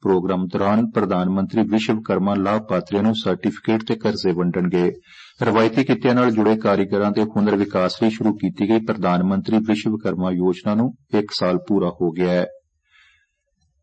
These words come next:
ਇਸ ਵਰ੍ਹੇਗੰਢ ਦੇ ਮੌਕੇ ਤੇ ਪ੍ਰਧਾਨ ਮੰਤਰੀ ਅੱਜ ਵਰਧਾ ਸ਼ਹਿਰ ਦੇ ਸਵਾਲੰਪੀ ਮੈਦਾਨ ਵਿੱਚ ਆਯੋਜਿਤ ਇੱਕ ਸਮਾਗਮ ਨੂੰ ਸੰਬੋਧਨ ਕਰਨਗੇ।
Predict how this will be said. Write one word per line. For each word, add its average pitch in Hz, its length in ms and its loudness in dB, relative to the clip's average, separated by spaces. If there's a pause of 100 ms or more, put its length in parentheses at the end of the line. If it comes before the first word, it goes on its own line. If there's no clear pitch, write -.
(120)
ਇਸ 127 160 0
ਵਰ੍ਹੇਗੰਢ 127 380 2
ਦੇ 135 100 4
ਮੌਕੇ 113 300 2
ਤੇ 120 120 -2
ਪ੍ਰਧਾਨ 101 400 0
ਮੰਤਰੀ 104 400 -2
ਅੱਜ 104 80 2
ਵਰਧਾ 98 360 0
ਸ਼ਹਿਰ 101 260 -2
ਦੇ 113 160 0
ਸਵਾਲੰਪੀ 98 800 0
ਮੈਦਾਨ 92 500 0
ਵਿੱਚ 110 240 -2
ਆਯੋਜਿਤ 98 460 2
ਇੱਕ 104 100 -2
ਸਮਾਗਮ 92 480 -2
ਨੂੰ 123 100 -2
ਸੰਬੋਧਨ 98 480 -2
ਕਰਨਗੇ। 87 520 -2